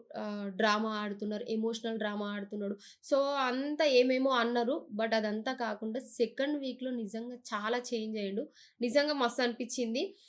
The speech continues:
ఆ స్విమ్మింగ్ పూల్ దుంకడంలో కూడా నిజంగా కొంచెం అయితే అన్ననే ఫస్ట్ దుంకడం ఆహ్, ఫస్ట్ వచ్చేవాడు. కానీ కొంచెం ఫుడ్ కాడ ఓకే. కానీ మ-, నాగమణి కంట అన్నలో నాకు నచ్చింది ఏంటి అనంటే, ఏదైనా గానీ క్లారిటీగా మాట్లాడతారు.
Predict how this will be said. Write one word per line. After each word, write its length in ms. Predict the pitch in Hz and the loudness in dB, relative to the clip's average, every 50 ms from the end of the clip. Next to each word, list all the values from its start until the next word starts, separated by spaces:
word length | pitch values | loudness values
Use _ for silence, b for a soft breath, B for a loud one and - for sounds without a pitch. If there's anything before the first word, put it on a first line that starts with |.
| B B B - | B B B 0
ఆ 100 | 233 233 233 | 2 2 2
స్విమ్మింగ్ 440 | 233 - 247 247 247 262 269 269 - | 2 0 0 0 2 0 -2 -2 -2
పూల్ 180 | - 277 240 | -4 -2 0
దుంకడంలో 560 | 226 240 233 220 247 247 240 240 240 240 240 240 | 0 -2 0 -2 -2 -2 -2 -2 0 0 0 0
కూడా 200 | 240 240 254 254 | 0 0 -2 -2
నిజంగా 580 | 233 226 214 214 240 247 269 277 294 294 311 294 - | -4 -4 -4 -4 -4 -4 -2 -4 -4 -4 -6 -6 -6
కొంచెం 500 | - 151 147 143 - - - 330 330 311 | -8 -10 -10 -12 -14 -6 -2 0 0 2
అయితే 240 | 285 269 262 277 294 | 2 0 0 0 2
అన్ననే 400 | 262 240 240 240 254 254 269 285 | 2 2 2 0 0 2 0 0
ఫస్ట్ 300 | 277 262 233 - - 269 | 0 0 -2 -2 -2 -2
దుంకడం 460 | 226 233 233 233 220 247 247 254 262 262 - _ _ _ _ _ - | -2 -2 -2 -2 0 0 0 0 -2 -4 -8 _ _ _ _ _ -12
ఆహ్, 100 | 214 214 | -8 -6
ఫస్ట్ 260 | 226 226 220 - - | -4 -4 -4 0 0
వచ్చేవాడు. 520 | 247 240 254 - 247 240 226 214 208 277 302 B B B B B B | -2 0 0 -2 -2 -2 -2 -2 -4 -4 -6 B B B B B B
కానీ 240 | - 262 277 294 294 285 277 269 269 | -4 -2 0 0 0 0 -2 -2 -2
కొంచెం 380 | 254 240 233 233 226 277 262 262 247 | 0 -2 -2 0 -2 -2 -2 -2 -4
ఫుడ్ 300 | - - 226 202 196 240 | -4 -4 -2 -2 -2 -2
కాడ 240 | 226 262 262 254 254 269 269 277 269 - - _ _ - - - _ - 240 | 0 0 0 0 0 -2 -2 -4 -6 -8 -12 _ _ -18 -18 -6 _ 8 10
ఓకే. 360 | 269 294 311 311 - 339 339 339 339 | 12 12 10 8 4 2 0 0 2
కానీ 320 | - 294 285 294 339 381 415 403 349 - - | 0 2 2 4 4 4 4 2 0 -2 -4
మ-, 180 | 240 247 226 240 | -4 -4 -2 2
నాగమణి 460 | 247 233 247 262 294 302 302 302 302 | 2 2 2 2 0 0 0 -2 -2
కంట 240 | 294 285 277 269 262 277 | -4 -4 -6 -6 -8 -8
అన్నలో 300 | 262 247 247 247 254 262 | -8 -6 -6 -6 -4 -4
నాకు 200 | 254 254 233 226 | -6 -6 -6 -6
నచ్చింది 420 | 214 214 208 - - 254 240 220 220 226 | -8 -8 -8 -8 -6 -6 -4 -4 -4 -4
ఏంటి 240 | 220 226 202 233 226 | -6 -4 -4 -4 -4
అనంటే, 400 | 208 208 196 196 202 196 302 392 381 B B B B B B _ 233 233 240 | -4 -4 -6 -6 -6 -6 -6 -8 -8 B B B B B B _ 2 4 6
ఏదైనా 500 | 247 262 277 254 285 294 294 294 285 285 | 8 8 8 8 8 6 6 6 2 0
గానీ 280 | 262 254 247 277 330 330 - _ _ _ _ - | 0 -2 -2 -2 -4 -6 -10 _ _ _ _ -2
క్లారిటీగా 520 | 262 254 233 254 277 294 - 302 277 269 254 240 | 0 2 4 4 4 4 2 2 2 2 0 0
మాట్లాడతారు. 600 | 226 208 196 190 202 196 190 190 - 190 185 | 0 -2 -2 -4 -6 -6 -8 -8 -8 -10 -10